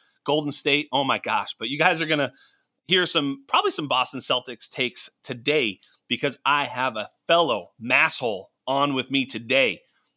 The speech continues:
Y'all know him as Coop, Mister Andrew Cooper.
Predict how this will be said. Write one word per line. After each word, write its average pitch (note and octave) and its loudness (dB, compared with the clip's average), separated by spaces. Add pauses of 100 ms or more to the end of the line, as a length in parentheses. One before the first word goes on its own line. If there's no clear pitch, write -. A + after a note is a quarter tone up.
(140)
Y'all C#3 6
know C#3 4
him B2+ -6
as A#2+ 0
Coop, - -6 (680)
Mister C#3+ -2 (280)
Andrew D#3 2 (280)
Cooper. G3+ -2